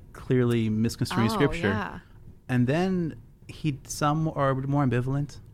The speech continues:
Speaker 1: So he has a series, right? And the last one's the, the big shocker, but the others are okay. And so Christians started emailing, say, "Hey,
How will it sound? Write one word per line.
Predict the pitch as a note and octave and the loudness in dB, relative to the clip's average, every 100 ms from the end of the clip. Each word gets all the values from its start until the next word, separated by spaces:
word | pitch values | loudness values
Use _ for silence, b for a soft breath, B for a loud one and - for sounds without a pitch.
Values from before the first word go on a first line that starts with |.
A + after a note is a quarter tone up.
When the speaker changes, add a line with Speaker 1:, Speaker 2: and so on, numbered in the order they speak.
| - | -4
Speaker 1:
So | C#3+ | 0
he | |
has | C#3+ | 2
a | C#3 | 2
series, | - B2+ B2+ B2+ B2 | 0 0 0 0 0
right? | A#2+ | -2
And | A#2+ | 0
the | A2 | 2
last | A2 G#2 - | 2 0 0
one's | A2 | -2
the, | G#2+ G#2 | -2 -4
the | G#2+ | -2
big | G2+ G2+ | -4 -2
shocker, | G#2+ G#2+ A2 | -2 0 0
but | G#2+ G#2 | -2 -2
the | G#2+ | -2
others | A2+ B2 | 0 0
are | B2+ | 0
okay. | A#2 - G#2 G#2 - B B B B - | -2 -4 -4 -4 -6 B B B B 0
And | - | 4
so | - | 4
Christians | G#2 F3+ F#3 D3 B2 | 4 4 4 2 2
started | - A#2 G#2+ C3 | 4 4 4 4
emailing, | D#3 - | 2 2
say, | G2+ | -2
"Hey, | A#2+ F#3+ G#2 F#2+ | -2 -2 -2 2